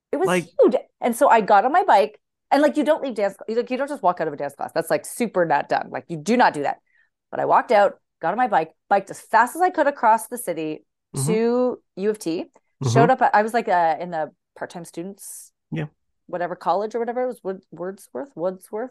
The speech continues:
Speaker 1: something. And I showed up and I was like, Hi, "I need you to put me into any class, all the classes. Give me the classes. What classes do you have?"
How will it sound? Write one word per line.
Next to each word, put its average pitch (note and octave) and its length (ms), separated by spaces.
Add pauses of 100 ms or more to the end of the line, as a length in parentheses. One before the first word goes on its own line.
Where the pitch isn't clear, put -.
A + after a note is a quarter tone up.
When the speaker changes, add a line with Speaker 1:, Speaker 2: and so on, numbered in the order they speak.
Speaker 1:
something. B3+ 320 (440)
And F#3+ 60
I - 20
showed C#4 280
up A3+ 140
and F#3 80
I F#3 40
was F3 100
like, D#3+ 200
Hi, - 380 (800)
"I C#4 140
need F#4 180
you F#4+ 120
to F4+ 80
put D4+ 200
me C4 100
into A#3+ 180 (120)
any C4+ 220
class, - 680
all D4 160
the C#4+ 80
classes. F3 460 (100)
Give C#4 120
me E4+ 80
the E4 80
classes. G3+ 560
What D4 160
classes C4+ 300
do A#3+ 80
you B3 60
have?" F3 240